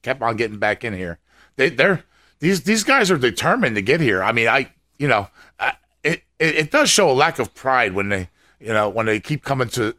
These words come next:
a, an area that's, you know, mostly populated by other people. It, it, it shows, like, what, what's going on down in your countries that it makes it so much. Well, I mean, do you, I, I don't understand their, I mean, all right, make more money. Okay.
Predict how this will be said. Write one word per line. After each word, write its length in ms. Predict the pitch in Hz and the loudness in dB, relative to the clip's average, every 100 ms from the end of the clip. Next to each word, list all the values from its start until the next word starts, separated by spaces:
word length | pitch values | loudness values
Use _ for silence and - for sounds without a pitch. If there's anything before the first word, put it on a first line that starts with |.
| 78 | -10
a, 240 | 101 73 | -10 -8
an 80 | 101 | -10
area 560 | 104 127 139 107 92 87 _ _ _ - | -2 2 4 2 0 -4 _ _ _ -8
that's, 340 | 113 - - _ _ | -8 -6 -12 _ _
you 80 | 117 | -8
know, 260 | 110 95 87 | -2 -2 -4
mostly 300 | 110 131 127 | -2 -2 -2
populated 520 | - 123 123 107 104 95 | -4 -4 -2 0 0 -2
by 100 | 104 | -2
other 220 | 117 113 | 0 -2
people. 440 | - 127 - 82 - _ _ _ - | -2 -6 -6 -10 -10 _ _ _ -12
It, 200 | 120 - | -10 0
it, 180 | 135 131 | 0 2
it 140 | 127 | -2
shows, 380 | - - 196 139 | 0 2 2 2
like, 200 | 143 113 _ _ _ _ _ | 0 -2 _ _ _ _ _
what, 240 | 131 190 - _ | -4 -4 -4 _
what's 260 | 113 185 - | -2 0 2
going 320 | 220 214 165 | 2 2 2
on 300 | 170 196 110 | 4 2 2
down 240 | 104 98 | 2 2
in 80 | 92 | 0
your 160 | 90 87 | -2 -2
countries 420 | 98 90 95 87 | -4 -4 -6 -6
that 160 | 90 | -4
it 160 | 92 104 | -6 -6
makes 240 | 131 - | -6 -6
it 140 | 98 - | -10 -10
so 300 | - 151 135 | -2 2 2
much. 260 | 104 - - _ - | 0 -6 -14 _ -6
Well, 160 | 127 135 | -2 0
I 40 | |
mean, 200 | 127 107 - 104 92 | 0 -4 -8 -20 -14
do 80 | 113 | -4
you, 160 | 110 104 - | -4 -4 -8
I, 160 | 123 - - 107 _ _ _ - | -10 -8 -12 -12 _ _ _ -2
I 100 | 123 | 0
don't 220 | 175 202 | 2 2
understand 500 | 165 165 - 160 160 | 2 2 2 0 2
their, 160 | 131 120 | 0 0
I 60 | |
mean, 180 | 120 82 _ 131 | -6 -10 _ 0
all 80 | |
right, 160 | 127 123 | 2 2
make 180 | 131 139 | 0 0
more 160 | 147 | 0
money. 360 | 131 123 135 131 _ - - | 2 2 0 -4 _ -20 -8
Okay. 380 | 135 135 123 | -6 -2 -2